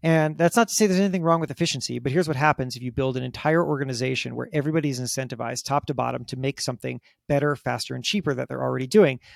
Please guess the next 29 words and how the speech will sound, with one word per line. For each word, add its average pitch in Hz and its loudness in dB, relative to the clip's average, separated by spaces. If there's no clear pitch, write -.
What 156 2
happens 180 6
is 127 -4
that 143 0
you 139 -4
don't 147 2
keep - -14
yourself 139 -4
alert 127 -6
at 147 -2
all 147 4
to - -4
other 160 4
changes 131 -4
in 135 -6
your 127 -4
industry, 127 -4
such - -2
that 147 -2
you 147 -4
don't 160 6
see 180 0
and 143 -2
you 143 -2
don't 160 2
know 151 0
how 180 6
to 202 6
react 131 2